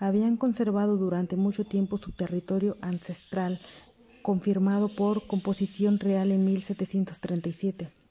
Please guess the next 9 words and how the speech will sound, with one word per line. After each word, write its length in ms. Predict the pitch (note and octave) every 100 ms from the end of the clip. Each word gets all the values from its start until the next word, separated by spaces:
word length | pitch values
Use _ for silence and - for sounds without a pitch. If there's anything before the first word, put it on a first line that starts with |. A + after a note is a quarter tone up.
| _ - - - - - - - -
lo 120 | G3+
mismo 360 | G3 G3+ A3 G#3+
que 120 | G#3
una 180 | G#3 G#3+
autonomía 680 | G3 G3 F#3 F3+ F#3 G3 F#3+
administrativa 840 | F#3+ F#3 F3 F3 E3+ F#3+ G3 G3+
en 200 | - F#3
tanto 300 | F#3+ F#3+ F#3+
municipio 600 | G3 F#3+ F3 G3 F#3 F#3+